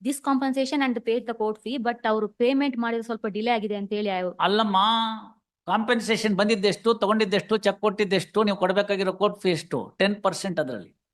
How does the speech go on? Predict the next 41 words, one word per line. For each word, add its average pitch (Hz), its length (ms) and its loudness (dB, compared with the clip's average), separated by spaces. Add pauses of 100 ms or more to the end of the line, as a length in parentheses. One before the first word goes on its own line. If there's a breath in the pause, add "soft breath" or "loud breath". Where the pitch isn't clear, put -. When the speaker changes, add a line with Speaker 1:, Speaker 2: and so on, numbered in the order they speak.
(140)
Speaker 1:
Please, 190 200 -8
my 180 80 -12
lord. - 200 -20
Speaker 2:
ಕೋರ್ಟ್ 196 240 0
ನೋಸ್. 190 220 2
Speaker 1:
But 214 100 -8
that - 120 -20 (1040)
Speaker 2:
ಗೊತ್ತಾಯ್ತಲ್ಲ? 185 400 2 (360)
ಆ, 165 280 4
ಅಂತ 165 320 -4
ಆರ್ಡರ್ 185 300 2
ಎಲ್ಲ 196 140 0
ಟ್ರಯಲ್ 185 360 0
ಕೋರ್ಟ್ 185 240 -2
ನಲ್ಲಿ 170 140 -6
ಬರ್ದಿದ್ದೆ 165 380 0
ನಾನು, 143 400 0
ಅದಕ್ಕೆ 170 420 -2
ಅದನ್ನೆಲ್ಲ 147 320 0
ಹೇಳ್ತಿರೋದು 131 500 -2
ಹಂಗೆ 107 240 -4
ಅಂತ. 90 160 -14 (1300)
ನಾನು 160 220 2
ಎಲ್ 165 120 2
ಎ 185 80 4
ಸಿ 185 140 -6
ನಲ್ಲಿ 175 200 -6
ಫಸ್ಟ್ 156 240 -2
ಅಪೀಲೇಟ್ 180 360 0
ಕೋರ್ಟ್ 170 240 0
ಅಲ್ಲಿ 160 140 -2
ಕೂತಿದ್ನಲ್ಲ, 165 560 0
ಧೈರ್ಯ 180 420 4
ಮಾಡಿ 170 220 0
ಬರ್ದೆ. 135 400 -4 (720)
ಊರವರೆಲ್ಲ 180 480 4
"ಅಲೋ 185 260 4
ಮಾಡು, 190 260 2
ಅಲೋ 185 300 0
ಮಾಡು" 175 220 -2
ಅಂತಿದ್ರು. 135 500 -10